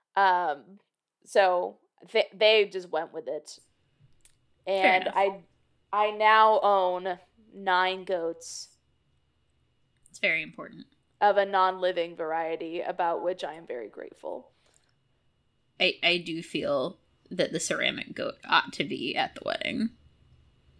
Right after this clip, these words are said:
Speaker 1: Oh, yes, I need to fix it because one of its legs broke.
Speaker 2: Oh, no! <laughs>
Speaker 1: <laughs> Maybe it'll go on top of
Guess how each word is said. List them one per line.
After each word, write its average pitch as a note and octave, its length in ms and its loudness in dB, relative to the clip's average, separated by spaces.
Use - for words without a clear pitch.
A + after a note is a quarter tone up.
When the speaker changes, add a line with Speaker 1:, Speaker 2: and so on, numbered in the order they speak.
Speaker 1:
Oh, C4+ 140 12
yes, B3+ 340 10
I A#3 120 8
need C#4 200 -4
to C4+ 120 2
fix A#3+ 360 0
it A3 180 2
because G3+ 280 0
one G3+ 180 0
of G#3 80 0
its G#3 160 -2
legs F#3+ 360 4
broke. - 440 -4
Speaker 2:
Oh, C#5+ 1000 12
no! D#4 80 2
<laughs> F4 80 8
Speaker 1:
<laughs> - 1300 8
Maybe B3+ 260 8
it'll D4+ 220 12
go B3+ 200 12
on A#3+ 220 12
top A3 320 8
of G#3 380 6